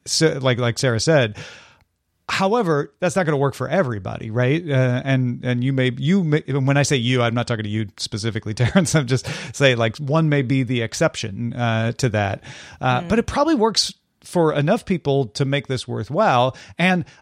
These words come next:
Speaker 1: I have a really good chair that's helped my posture, but I do try to remind myself to also, you know, straighten up 'cause I, I somehow have figured out how to slump even in a good chair.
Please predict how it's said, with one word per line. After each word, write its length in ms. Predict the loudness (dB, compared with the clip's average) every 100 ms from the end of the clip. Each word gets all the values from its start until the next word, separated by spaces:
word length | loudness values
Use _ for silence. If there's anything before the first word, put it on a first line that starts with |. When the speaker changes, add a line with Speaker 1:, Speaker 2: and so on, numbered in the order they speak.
| 0
Speaker 1:
I 120 | 2
have 120 | 2
a 60 | 2
really 240 | 2 2
good 160 | 2 0
chair 260 | 2 2
that's 220 | 2 0
helped 200 | 0 0
my 140 | 0 0
posture, 560 | 2 0 2 2 0 0 -6 -2
but 160 | 0
I 100 | 2
do 280 | 0 2 0
try 260 | 2 0 0
to 60 |
remind 420 | 0 -2 0 0 0
myself 360 | -2 -2 -4
to 200 | -6 -8
also, 680 | -2 2 2 2 2 2 0 -4
you 120 | -4
know, 160 | -4
straighten 480 | -4 -2 0 0 0
up 260 | 2 2 0
'cause 240 | -2 -2 -8 -20 -20 -6
I, 180 | -2 -2 0
I 300 | 0 2 0
somehow 500 | 0 0 2 2 2
have 120 | 0
figured 320 | -2 -4 0
out 200 | 0 0
how 120 | 0 -2
to 80 |
slump 440 | -2 -2 0 0 -2 -2
even 260 | 2 2 2
in 120 | 2
a 20 |
good 160 | 0 0
chair. 380 | 0 0 -4